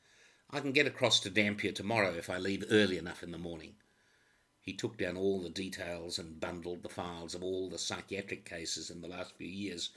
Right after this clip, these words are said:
under his arm. It was an unemotional goodbye. "See you when I see you," he told Nankervis, and he gave him a short, brisk hug. His obligation was to Merinda,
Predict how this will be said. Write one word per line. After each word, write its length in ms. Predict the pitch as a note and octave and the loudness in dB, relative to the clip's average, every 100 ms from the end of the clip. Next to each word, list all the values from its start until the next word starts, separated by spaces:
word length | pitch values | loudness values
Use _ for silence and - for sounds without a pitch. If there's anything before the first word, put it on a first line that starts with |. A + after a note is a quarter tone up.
| - - - | -14 -12 -6
under 220 | F#2+ E2+ | -4 -4
his 140 | E2+ | -2
arm. 480 | G2 F#2+ F2+ E2 D#2 - _ _ _ - | 0 0 -2 -4 -12 -18 _ _ _ -10
It 120 | - | -4
was 160 | F#2 | -2
an 120 | F#2 G2 | -2 -2
unemotional 800 | G#2 G2 F2+ F2 - - - D2+ | -2 0 0 0 0 0 -2 -8
goodbye. 640 | D#2 E2 C#2 F2+ F2+ E2+ E2 _ _ _ _ - _ _ _ | -10 -10 -6 -6 -4 -8 -10 _ _ _ _ -20 _ _ _
"See 220 | - - E3 | -8 4 6
you 100 | C3+ | 8
when 100 | B2 | 8
I 80 | |
see 200 | A#2+ - | 8 8
you," 160 | B2 G2 | 10 8
he 100 | E2 | 4
told 260 | - F2+ E2 | -2 -2 -2
Nankervis, 640 | E2+ E2 F#2+ E2 - - - _ _ _ - | -6 -4 -4 -4 -8 -10 -12 _ _ _ -8
and 100 | F2+ | -4
he 60 | |
gave 280 | E2+ F#2 F2+ | 0 2 2
him 140 | E2+ | -2
a 60 | D#2+ | 0
short, 480 | - - F#2+ D#2+ - - _ | 2 2 0 -4 -8 -20 _
brisk 420 | - E2+ - - - _ | -10 -4 -2 -2 -4 _
hug. 360 | - G2 F2 D#2+ - _ _ _ _ _ _ _ _ _ _ _ _ _ _ _ _ _ _ _ _ _ _ _ _ _ _ _ _ _ _ _ _ _ _ _ _ | -10 -8 -8 -10 -18 _ _ _ _ _ _ _ _ _ _ _ _ _ _ _ _ _ _ _ _ _ _ _ _ _ _ _ _ _ _ _ _ _ _ _ _
His 200 | - C#3 | -4 0
obligation 580 | D#3+ D#3 G#2+ A2 G#2+ G2 | 0 2 4 4 4 0
was 160 | F#2+ - | -2 -4
to 120 | F#2+ | -6
Merinda, 500 | F2 F#2 G2 F2 | -4 -2 -2 -4